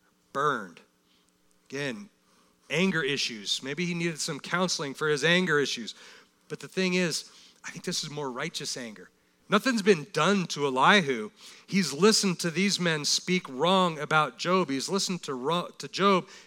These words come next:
in some cases, speak wrongly about God. And I think this is more of a righteous anger, as close to as a human can get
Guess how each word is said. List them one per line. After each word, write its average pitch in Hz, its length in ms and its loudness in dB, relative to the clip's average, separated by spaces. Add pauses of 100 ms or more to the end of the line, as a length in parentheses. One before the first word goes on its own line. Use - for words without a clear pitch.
in 135 80 -8
some 190 240 2
cases, 151 360 -2
speak - 300 -4
wrongly 151 600 -2 (340)
about 151 460 0
God. 156 400 6 (480)
And - 100 -14
I - 60 -8
think - 240 -8
this 180 200 -2
is 123 140 -8
more 151 320 0
of 127 100 -2
a 123 80 -4
righteous 127 600 -2
anger, 123 280 -8
as 117 120 -6
close - 480 -2
to 139 200 -8
as 127 140 -6
a 117 60 -10
human 143 400 0
can 113 240 -10
get 110 280 -8